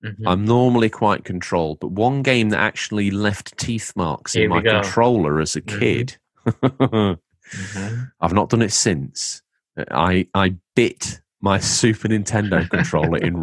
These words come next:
Speaker 2: rage at this frickin' disa-
Speaker 1: Savagery.
Speaker 2: Savagery. Right, it was Super Star Wars
Speaker 1: Oh,
Speaker 2: on the
Speaker 1: bro,
Speaker 2: snes.
Speaker 1: that game is ridiculous, dude. Like, imagine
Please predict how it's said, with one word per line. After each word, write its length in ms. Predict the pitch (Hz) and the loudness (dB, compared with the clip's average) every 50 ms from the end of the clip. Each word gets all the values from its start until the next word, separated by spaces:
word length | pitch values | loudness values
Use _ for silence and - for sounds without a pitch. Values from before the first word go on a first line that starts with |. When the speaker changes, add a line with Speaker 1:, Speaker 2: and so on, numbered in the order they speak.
| 85 | 0
Speaker 2:
rage 680 | 92 101 113 127 117 85 120 127 131 139 - - - 156 139 - _ _ _ _ _ _ _ _ _ _ _ _ _ _ _ _ _ _ _ _ _ _ _ _ _ _ _ _ _ _ _ _ _ _ - | 2 4 4 4 4 2 0 -2 -6 -6 -8 -6 -6 -8 -10 -10 _ _ _ _ _ _ _ _ _ _ _ _ _ _ _ _ _ _ _ _ _ _ _ _ _ _ _ _ _ _ _ _ _ _ 0
at 160 | 107 - - | 0 0 2
this 260 | 87 92 - - - | 0 0 0 -2 -6
frickin' 680 | - - - - - - - - - - - 107 - - 160 147 160 | -10 -12 -16 -18 -20 -20 -20 -20 -10 -6 -4 -4 -4 -2 -2 0 2
disa- 60 | 160 139 135 | 2 2 2
Speaker 1:
Savagery. 600 | 123 113 107 107 117 107 107 104 95 95 95 - _ _ _ _ _ _ _ - | 0 0 -2 -2 -2 -2 -2 -2 -2 -4 -6 -12 _ _ _ _ _ _ _ -4
Speaker 2:
Savagery. 960 | - - - - - 127 143 135 135 123 117 - 98 85 78 78 76 73 - _ _ _ _ _ _ _ _ _ - | -2 0 0 2 2 2 2 2 2 0 0 2 2 0 2 0 -2 -6 -10 _ _ _ _ _ _ _ _ _ -4
Right, 140 | 90 92 90 | -2 -2 -2
it 80 | - | -4
was 100 | 65 85 | -4 -4
Super 420 | - - - - 131 127 131 - 113 | -2 0 2 2 2 2 2 0 -2
Star 420 | - - - 123 113 110 104 101 | -2 0 2 2 2 4 2 2
Wars 560 | 87 78 71 71 67 64 64 - - - - _ _ _ _ _ _ _ _ _ _ - | 0 -2 -4 -6 -6 -8 -10 -10 -10 -12 -14 _ _ _ _ _ _ _ _ _ _ -4
Speaker 1:
Oh, 60 | 147 | -2
Speaker 2:
on 180 | 139 113 82 80 | 0 0 0 -2
the 140 | 80 - - 117 117 107 | -2 -2 0 2 2 2
Speaker 1:
bro, 80 | 101 | 2
Speaker 2:
snes. 220 | 82 73 67 65 - | 0 -2 -2 -2 0
Speaker 1:
that 260 | 131 147 151 139 - | 0 2 0 0 -2
game 240 | 123 113 107 98 92 | -4 -4 -4 -6 -8
is 100 | 90 95 | -12 -12
ridiculous, 720 | 95 87 92 - 107 98 87 - 90 85 82 85 82 - _ - | -16 -16 -12 -10 -10 -10 -10 -12 -16 -18 -18 -18 -20 -20 _ -18
dude. 240 | 80 80 78 80 - _ _ _ _ _ _ _ _ _ _ _ _ _ _ _ _ _ _ _ _ _ _ _ _ _ _ _ _ _ | -18 -16 -16 -18 -20 _ _ _ _ _ _ _ _ _ _ _ _ _ _ _ _ _ _ _ _ _ _ _ _ _ _ _ _ _
Like, 200 | - 131 131 127 | 0 0 2 2
imagine 720 | 113 127 139 147 165 180 185 170 185 185 185 180 175 - - | 2 0 2 2 2 2 2 2 0 0 0 0 -2 -6 -10